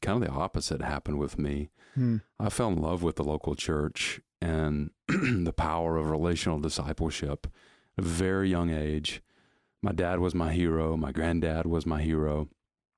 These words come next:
Speaker 1: And, um, but at the same time, I, I wasn't necessarily comfortable with the idea that I was gonna be a pastor.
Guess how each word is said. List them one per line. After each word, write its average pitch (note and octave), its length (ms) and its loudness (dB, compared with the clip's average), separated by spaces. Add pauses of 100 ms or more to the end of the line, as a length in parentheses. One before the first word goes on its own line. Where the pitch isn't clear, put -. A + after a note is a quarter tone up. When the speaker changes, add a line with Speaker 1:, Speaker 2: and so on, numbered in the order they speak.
(460)
Speaker 1:
And, E2 480 2 (580)
um, E2+ 460 0 (460)
but G#2 760 0
at F#2+ 80 0
the G2+ 100 2
same F#2+ 220 2
time, F2+ 240 2
I, F2+ 100 2
I F2+ 240 0
wasn't G2 460 0
necessarily F2+ 680 2
comfortable D#2+ 640 -2
with D#2 140 0
the D2+ 140 0
idea D2+ 340 0
that C#2+ 160 0
I C#2+ 60 0
was D2 160 0
gonna D2 160 -2
be C2+ 80 0
a C2 60 -4
pastor. - 680 -4